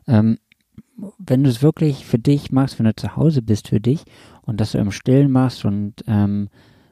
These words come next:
äh, quasi ganz in Ruhe für dich, dann kann das auch passieren, dass das Emotionen auslöst. Das ist nichts Ungewöhnliches,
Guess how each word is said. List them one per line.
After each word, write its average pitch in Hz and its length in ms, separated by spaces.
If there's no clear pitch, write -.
äh, 110 320
quasi 107 360
ganz 110 260
in 107 100
Ruhe 143 400
für 127 180
dich, 135 280
dann 113 260
kann 143 180
das 170 140
auch 156 140
passieren, 151 500
dass 143 180
das 147 160
Emotionen 143 540
auslöst. 95 540
Das 113 120
ist 123 220
nichts - 360
Ungewöhnliches, 151 920